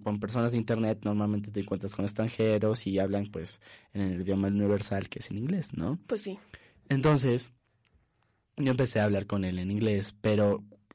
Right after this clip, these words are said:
Speaker 1: él, al hablarme en inglés, güey, no entendía ni madres.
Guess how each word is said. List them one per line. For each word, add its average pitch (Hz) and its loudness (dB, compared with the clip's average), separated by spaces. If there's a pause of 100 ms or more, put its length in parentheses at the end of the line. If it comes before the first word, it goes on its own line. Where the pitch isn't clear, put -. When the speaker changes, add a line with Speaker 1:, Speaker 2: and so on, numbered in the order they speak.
(140)
Speaker 1:
él, 151 6
al 113 4
hablarme 117 2
en 135 0
inglés, 104 -2
güey, 107 0
no 104 -4
entendía 120 -4 (300)
ni 117 2
madres. 104 -2